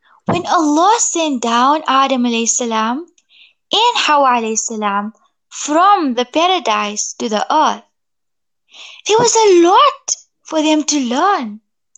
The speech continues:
of how to love as well as how to survive. So Allah Ta'ala, He taught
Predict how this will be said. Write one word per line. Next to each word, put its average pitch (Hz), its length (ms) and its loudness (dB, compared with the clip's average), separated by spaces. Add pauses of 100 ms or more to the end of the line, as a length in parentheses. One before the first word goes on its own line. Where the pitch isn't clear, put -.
(300)
of 262 140 0
how 214 220 2
to 214 300 -6
love 208 380 -2 (880)
as 494 160 0
well 440 260 2
as 440 100 -2
how 349 280 -2
to 349 160 -6
survive. 285 840 -2 (1900)
So 294 220 0
Allah 294 520 0
Ta'ala, 262 680 -2 (720)
He 339 240 -2
taught 349 420 0